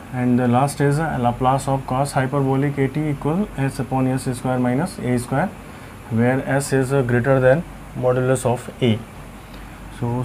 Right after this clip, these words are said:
सबसे पहले फर्स्ट क्वेश्चन करेंगे।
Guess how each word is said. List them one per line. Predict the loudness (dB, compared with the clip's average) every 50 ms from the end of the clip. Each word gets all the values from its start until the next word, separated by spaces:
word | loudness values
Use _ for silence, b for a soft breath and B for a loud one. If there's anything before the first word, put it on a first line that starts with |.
| -4
सबसे | -4 -4 -2 -2 0
पहले | 2 2 4 4 2 0 -2 -8 -16 -18 -18 -18 -18 -18 -18 -18 -18 -18 -16 0 2
फर्स्ट | 4 4 4 2
क्वेश्चन | 0 0 0 2 0 0 0
करेंगे। | 2 2 2 4 4 4 2